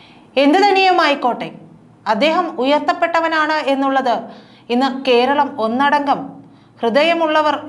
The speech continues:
ഒന്നടങ്കം ഏറ്റുപറയുന്ന കാര്യം തന്നെയാണ്. കാരണം എഴുപത്തിരണ്ട് ദിവസം താൻ ആ അർജുൻ്റെ കുടുംബത്തിന്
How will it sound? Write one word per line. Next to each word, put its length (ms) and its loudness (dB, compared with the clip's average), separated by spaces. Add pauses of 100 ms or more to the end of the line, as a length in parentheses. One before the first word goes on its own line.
(160)
ഒന്നടങ്കം 440 0 (500)
ഏറ്റുപറയുന്ന 600 -4 (100)
കാര്യം 340 0
തന്നെയാണ്. 400 -8 (840)
കാരണം 300 2 (160)
എഴുപത്തിരണ്ട് 760 0 (120)
ദിവസം 380 0 (1400)
താൻ 200 4 (100)
ആ 20 2 (280)
അർജുൻ്റെ 460 -2 (140)
കുടുംബത്തിന് 680 -2